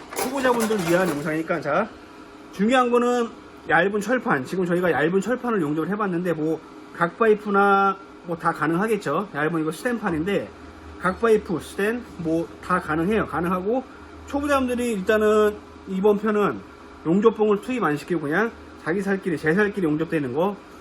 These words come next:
그냥 입문 과정에서 저희가 찍는 거기 때문에, 일단은 가장 큰 포인트는 아까 그 전에 얘기했듯이 뭐 가스 조절이나 뭐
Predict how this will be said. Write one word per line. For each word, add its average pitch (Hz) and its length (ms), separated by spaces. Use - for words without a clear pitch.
그냥 180 300
입문 214 440
과정에서 156 600
저희가 131 400
찍는 240 200
거기 196 240
때문에, 147 460
일단은 226 420
가장 208 300
큰 226 160
포인트는 226 380
아까 185 440
그 180 120
전에 185 400
얘기했듯이 160 600
뭐 165 180
가스 233 400
조절이나 170 800
뭐 151 220